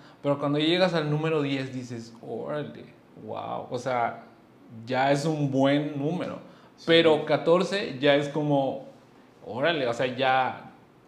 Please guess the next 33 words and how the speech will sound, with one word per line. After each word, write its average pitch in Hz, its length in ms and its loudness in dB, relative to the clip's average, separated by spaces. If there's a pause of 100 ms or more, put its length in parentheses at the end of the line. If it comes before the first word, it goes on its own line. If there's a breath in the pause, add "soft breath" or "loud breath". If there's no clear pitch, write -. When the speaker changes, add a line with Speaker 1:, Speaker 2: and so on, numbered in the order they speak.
(160)
Speaker 1:
ya 135 140 -2
es 143 80 2
demasiado, 120 580 -2
¿no? 123 120 -4
O 147 60 -2
sea, 160 120 2
es 165 100 2
un, 226 380 4
es 185 120 4
un 254 100 4
tiempo 240 260 4
considerable, 165 720 2
¿no? 143 240 -8
Speaker 2:
¿Cuántos 165 240 2
años 190 180 0
tenías 156 300 -2
cuando 165 200 -4
llegaste? 127 420 -4 (400)
Speaker 1:
Eh, 143 240 0
dieciocho. 135 640 -6 (320)
Speaker 2:
Dieciocho, 139 540 -4
o - 40 -14
sea, 135 120 -2 (140)
Speaker 1:
Sí, 139 160 0
Speaker 2:
ya 147 80 4
casi 143 220 2
la 156 120 2
mitad 127 380 -2
de 135 80 2 (100)
tu 139 80 0
Speaker 1:
sí. 131 60 0
Speaker 2:
vida 127 160 0
acá. 131 340 -6